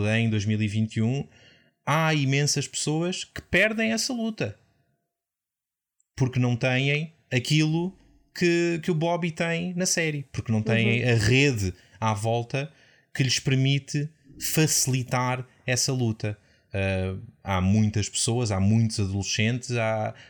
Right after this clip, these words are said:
Speaker 1: que, que, muitos adultos que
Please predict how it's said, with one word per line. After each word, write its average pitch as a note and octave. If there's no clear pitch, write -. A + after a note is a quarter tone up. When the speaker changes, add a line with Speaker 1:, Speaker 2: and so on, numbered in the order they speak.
Speaker 1:
que, C3+
que, C3
muitos C3
adultos C3
que E3